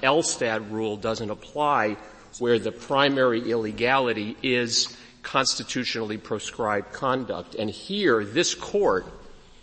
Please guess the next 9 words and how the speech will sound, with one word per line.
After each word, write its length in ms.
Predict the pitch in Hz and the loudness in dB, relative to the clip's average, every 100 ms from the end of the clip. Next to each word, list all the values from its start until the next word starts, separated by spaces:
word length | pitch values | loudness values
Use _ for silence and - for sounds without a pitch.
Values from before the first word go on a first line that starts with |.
| - - | -8 0
has 280 | 131 110 | 2 2
not 440 | 131 147 160 - - | 2 8 8 6 -2
dis-, 260 | 120 - | 0 0
formally 640 | - - 170 175 165 143 117 | -2 -2 2 4 2 0 -2
decided 760 | 110 - 139 139 147 131 104 | -2 0 4 4 4 2 0
whether 240 | 113 113 110 | 0 0 -2
the 140 | 104 | 0
Sixth 420 | - - 170 - | 2 2 0 -2
Amendment 580 | 131 123 123 123 117 110 | -2 0 0 2 0 -2